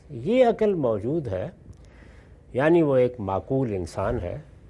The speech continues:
وہ اول تو ان کو خود سمجھتا ہے، اور اگر خود نہیں سمجھتا ہے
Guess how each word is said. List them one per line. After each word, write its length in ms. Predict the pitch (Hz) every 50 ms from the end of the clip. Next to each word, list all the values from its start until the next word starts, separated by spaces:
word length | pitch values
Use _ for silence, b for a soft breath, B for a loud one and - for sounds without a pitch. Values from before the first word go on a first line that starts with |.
| B B B B B B B B - - - - - - - - - - - - -
وہ 140 | 143 - -
اول 360 | 131 131 143 160 196 226 226
تو 280 | 220 - 220 220 214
ان 100 | 208 220
کو 160 | 214 - 226 196
خود 200 | - - 226 226
سمجھتا 600 | - - 208 214 208 - - - 226 220 214 185
ہے، 140 | 196 233 262
اور 200 | 247 214 180 165
اگر 220 | 160 151 160 156
خود 300 | - - - 175 175 165
نہیں 300 | 147 127 131 139 175 220
سمجھتا 640 | 214 - - 190 180 185 - - - - 190 151 113
ہے 200 | 92 101 139